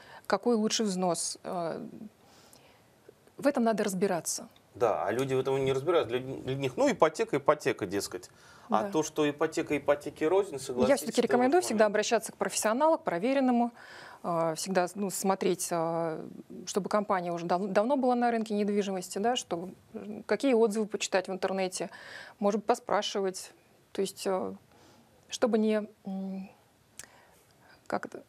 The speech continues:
Speaker 1: чтобы не были плохие впечатления <laughs> от процедуры
Speaker 2: Конечно, конечно,
Speaker 1: <laughs> продажи и
Speaker 2: чтобы покупка
Speaker 1: покупки
Speaker 2: квартиры была
Speaker 1: недвижимости,
Speaker 2: приятна,
Speaker 1: да,
Speaker 2: да.
Speaker 1: чтобы это
Speaker 2: И
Speaker 1: было все
Speaker 2: продажа в том
Speaker 1: приятно и
Speaker 2: числе.
Speaker 1: профессионально.
Speaker 2: Потому что,
Speaker 1: Да.
Speaker 2: давайте напомним телезрителям, вы не только помогаете купить квартиру.
Speaker 1: Да, наша компания специализируется на,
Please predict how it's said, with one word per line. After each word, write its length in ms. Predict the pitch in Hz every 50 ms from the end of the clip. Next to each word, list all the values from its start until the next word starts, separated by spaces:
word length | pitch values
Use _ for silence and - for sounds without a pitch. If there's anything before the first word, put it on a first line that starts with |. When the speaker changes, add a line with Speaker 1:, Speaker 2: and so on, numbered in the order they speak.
| _ -
Speaker 1:
чтобы 240 | - - 247 208 240
не 140 | 247 262 233
были 200 | 196 214 208 202
плохие 420 | 202 - 226 220 - - 226 208
впечатления 720 | 190 - 226 - 247 233 - 269 247 214 196 196 196 202 226 226
<laughs> 100 | - -
от 180 | - 202 254 -
процедуры 500 | - - 330 - 311 254 262 320 294 262
Speaker 2:
Конечно, 420 | - 131 139 156 127 - 320 - -
конечно, 400 | - 127 131 139 123 - - -
Speaker 1:
<laughs> 240 | 101 95 92 - -
продажи 400 | - 254 269 233 262 311 220 247
и 40 | 277
Speaker 2:
чтобы 80 | -
покупка 260 | - 285 254 - 294 285
Speaker 1:
покупки 140 | 277 269
Speaker 2:
квартиры 260 | 269 254 254 254 262 240
была 100 | 262 285
Speaker 1:
недвижимости, 320 | 349 349 262 247 240 - -
Speaker 2:
приятна, 240 | - 285 269 262 240 226
Speaker 1:
да, 100 | 220 214
Speaker 2:
да. 100 | 214 208
Speaker 1:
чтобы 220 | 202 - 226 208 233
это 100 | 247 220
Speaker 2:
И 20 |
Speaker 1:
было 140 | 208 226 226
все 100 | 220 208
Speaker 2:
продажа 140 | - - 247
в 40 |
том 60 | 240 240
Speaker 1:
приятно 300 | 247 262 - 120 120 214
и 60 | 208
Speaker 2:
числе. 160 | - - 107
Speaker 1:
профессионально. 520 | 110 110 107 202 214 233 226 226 214 208 214 - - - -
Speaker 2:
Потому 280 | - - 127 135 135 131
что, 200 | - 143 135 -
Speaker 1:
Да. 120 | 131 131 120
Speaker 2:
давайте 240 | - 143 131 127 -
напомним 260 | 135 123 131 127 120
телезрителям, 640 | 120 131 131 131 131 147 175 180 - 143 131 123 117
вы 160 | 117 117 120
не 100 | 120 123
только 320 | 123 143 139 127 123 - 117
помогаете 800 | - - 120 120 120 120 117 120 113 107 104 - - 104 101 98
купить 400 | 101 - 123 123 - 120 104 -
квартиру. 540 | - - 87 - - - - - - - - - _ - - - - - - - -
Speaker 1:
Да, 240 | 214 240 196 - -
наша 260 | 196 208 202 - -
компания 440 | - 202 202 - - 277 320 320 277
специализируется 1080 | - 233 - - 202 196 202 214 208 208 233 247 226 208 208 196 - - - 196 185 180
на, 420 | 185 190 202 202 190 185 170 185